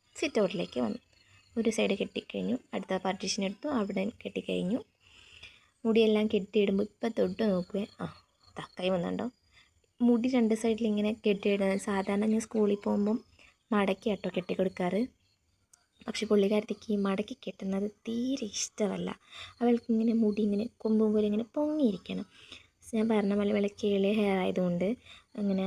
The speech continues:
അഴിച്ചിടുമ്പോൾ, ആ, ചീകി വയ്ക്കുന്ന നേരത്തുള്ളൊരു ഭംഗി ഉണ്ടാവുള്ളൂ കേട്ടോ. കുറച്ച് കഴിയുമ്പോൾ എല്ലാം ചുരുണ്ട് മേളിൽ കയറും. അപ്പം നമ്മൾ പൗഡറും കൺമഷി എടുത്തിട്ടുണ്ട്. ഇനി കണ്ണെഴുതി പൊട്ട് തൊട്ട് സുന്ദരിയാവാം. ആഹാ,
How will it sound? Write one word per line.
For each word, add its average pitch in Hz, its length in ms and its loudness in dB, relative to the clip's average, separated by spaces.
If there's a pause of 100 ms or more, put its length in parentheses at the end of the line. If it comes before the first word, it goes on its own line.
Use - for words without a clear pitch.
(140)
അഴിച്ചിടുമ്പോൾ, 202 760 0 (360)
ആ, 226 120 -4 (140)
ചീകി 269 320 2
വയ്ക്കുന്ന 277 360 2
നേരത്തുള്ളൊരു 202 540 2
ഭംഗി 175 300 0
ഉണ്ടാവുള്ളൂ 170 420 -4
കേട്ടോ. 175 260 -10
കുറച്ച് 196 360 -4
കഴിയുമ്പോൾ 185 300 -2
എല്ലാം 185 160 -4
ചുരുണ്ട് 190 280 -4
മേളിൽ 180 280 -4 (120)
കയറും. - 200 -18 (600)
അപ്പം 202 280 -6
നമ്മൾ 202 260 0 (320)
പൗഡറും 240 520 4
കൺമഷി 185 400 -4
എടുത്തിട്ടുണ്ട്. - 480 -8 (140)
ഇനി - 160 -8 (480)
കണ്ണെഴുതി 269 640 2 (200)
പൊട്ട് 220 280 -2
തൊട്ട് - 360 -10 (440)
സുന്ദരിയാവാം. 302 760 -2 (220)
ആഹാ, - 260 0